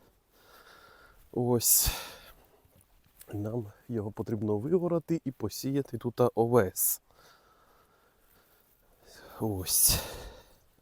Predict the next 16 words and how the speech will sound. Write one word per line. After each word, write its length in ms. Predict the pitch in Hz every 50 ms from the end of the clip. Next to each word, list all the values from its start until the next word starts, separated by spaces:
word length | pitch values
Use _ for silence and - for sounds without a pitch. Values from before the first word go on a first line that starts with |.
| _ _ _ _ _ _ - - _ _ _ _ _ _ _ _ _ _ - _ _ _ _ _ _ _ _ _ -
Отакий 380 | - 98 - 101 - - - 131
кусок. 560 | - - 147 123 - - - 117 95 95 -
Я 100 | 117 123
не 100 | 131 139
знаю, 260 | 127 127 120 110 101
тут 260 | - 113 - - 120
десь 140 | 110 113 110
сотих 640 | - - - - 127 120 - - 120 - - - - - - - - - _ - - - - _ - -
в 120 | - 113 110
районі 360 | 110 110 110 113 113 110 107
до 140 | 104 113 104
п'ятдесяти 760 | - 120 113 110 113 - - 120 117 - - 101 98 95 - _ _ _ _ _ _ _ _ _ _ _ _ _ _ _ _ _ _ _ _ _ _ _ _ _ _ _ _ _ _ _ - -
чи 140 | - - 104
сорок. 720 | - - - 180 175 165 156 139 120 - - - - - - - - - - - _ _ _ _ - _ -
Потім 260 | - 95 - - 90
переміряю. 760 | 85 - 98 95 95 92 95 95 95 90 92 92 90 92 92